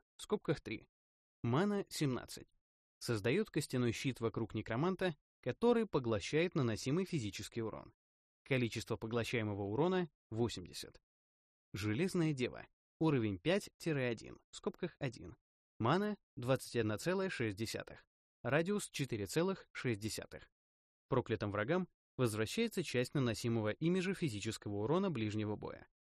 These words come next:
Длительность двенадцать секунд. Урон триста процентов.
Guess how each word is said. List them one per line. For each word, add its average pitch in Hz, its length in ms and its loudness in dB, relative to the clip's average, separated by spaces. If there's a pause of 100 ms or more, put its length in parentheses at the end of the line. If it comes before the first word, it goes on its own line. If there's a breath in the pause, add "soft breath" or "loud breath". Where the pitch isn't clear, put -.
(140)
Длительность 170 640 0 (160)
двенадцать 123 500 2
секунд. - 380 -6 (380)
Урон 151 440 2 (140)
триста 107 380 -2
процентов. - 560 -6